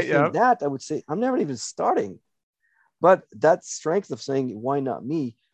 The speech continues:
Speaker 1: Because you start something small, then you, you know, you do another one, and then it,
Speaker 2: Yeah.
Speaker 1: you have fun. Okay, the result is not, you're not gonna play ukulele in a big stadium with fans clapping, but
Speaker 2: Right.
Speaker 1: you liked it. Then you start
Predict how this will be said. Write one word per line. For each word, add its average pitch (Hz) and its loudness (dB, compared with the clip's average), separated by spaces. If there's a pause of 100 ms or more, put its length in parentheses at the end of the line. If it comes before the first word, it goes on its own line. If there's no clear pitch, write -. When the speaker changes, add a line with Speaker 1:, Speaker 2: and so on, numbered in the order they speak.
(120)
Speaker 1:
Because 202 0
you 190 -4
start 170 -2
something 139 -6
small, 151 -2
then 135 -2
you, 123 0
you 117 -2
know, 110 -2
you 120 -2
do 120 -2
another 117 -2
one, 87 -12 (440)
and 135 2
then 135 4
it, 123 0
Speaker 2:
Yeah. 92 -4 (460)
Speaker 1:
you 127 -2
have 113 -2
fun. 160 0 (180)
Okay, 135 2
the 104 -4
result 110 0
is 104 -8
not, 120 0 (540)
you're 117 -4
not 120 0
gonna 107 -2
play 117 0
ukulele 117 0
in 104 -4
a 98 -8
big 101 -10
stadium 113 -2
with 104 -4
fans 123 0
clapping, 131 0 (340)
but 143 6
Speaker 2:
Right. 156 4
Speaker 1:
you 151 2
liked 151 2
it. 269 -2 (240)
Then 131 0
you 127 -4
start 131 0